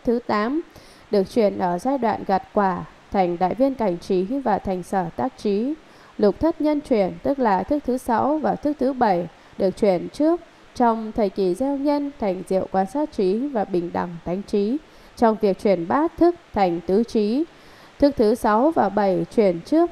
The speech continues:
ở giai đoạn gieo nhân, kế sau là chuyển năm thức đầu và thức thứ tám ở thời kỳ gặt quả. Đàm dụng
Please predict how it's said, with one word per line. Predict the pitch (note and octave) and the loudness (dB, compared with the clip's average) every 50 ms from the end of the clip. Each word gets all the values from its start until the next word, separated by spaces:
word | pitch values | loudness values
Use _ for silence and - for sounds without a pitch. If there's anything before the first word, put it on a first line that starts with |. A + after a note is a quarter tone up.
| - - | -2 -6
ở | - G3+ G3 F3 | -2 -2 -2 0
giai | - B3 B3+ C#4 C#4 | 0 0 0 0 0
đoạn | B3 A#3 G#3+ F#3+ - - | 0 0 0 0 -2 -2
gieo | - B3 C4+ C4 | -2 -2 -2 0
nhân, | B3+ C#4 C4+ C4+ C#4 C4+ - - - - - - - | 0 0 0 0 -2 -4 -8 -12 -20 -20 -20 -8 0
kế | - G3+ A3 | 0 0 0
sau | A3+ - C#4+ C#4+ C#4 | 2 0 -2 -2 0
là | B3+ A3+ F#3+ | 0 0 -2
chuyển | F3 - - G#3 G3 F3+ E3 | 0 0 2 2 2 2 0
năm | F#3+ A#3 C4 B3+ | -2 -4 -4 0
thức | - E4+ E4+ E4 - | 0 0 0 0 -2
đầu | G#3+ G#3 F#3+ F3 F3 F3+ E3+ - - - - - - - | 0 2 2 2 0 -2 -6 -10 -20 -20 -20 -20 -20 0
và | - G3 F#3 F3 - | 2 2 4 4 2
thức | - C4+ D4 C#4+ | 2 0 0 2
thứ | - A#3+ A#3+ B3+ - | 2 0 0 2 0
tám | G#3+ G3+ G3 G3+ A#3 C#4 C#4+ | 0 0 0 -2 -4 -4 -4
ở | C#4 G3+ F#3 | 0 0 0
thời | - - G3+ F3+ F3 | 0 0 0 0 0
kỳ | - G3+ G3 F3+ E3+ E3+ | 0 -2 0 0 0 0
gặt | - F3+ F3 - - | -2 -4 -4 -2 0
quả. | G3+ G3 F#3 F3+ D#3+ D#3 D#3 - - - - - - - - - - - - | 0 2 2 0 -2 -6 -10 -14 -20 -20 -20 -20 -20 -20 -20 -20 -20 -10 -2
Đàm | G3+ F#3+ F#3 E3+ E3 | 0 0 0 0 -4
dụng | E3+ - G3 F#3+ F#3 | -2 0 0 0 2